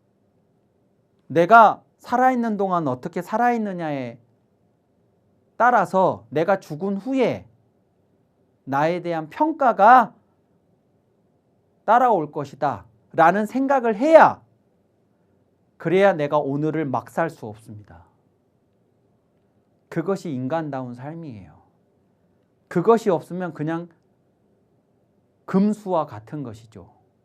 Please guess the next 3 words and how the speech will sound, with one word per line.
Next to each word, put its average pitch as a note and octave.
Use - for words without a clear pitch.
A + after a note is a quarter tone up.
그래서 F#3+
돌아가신 G3
분을 D#3+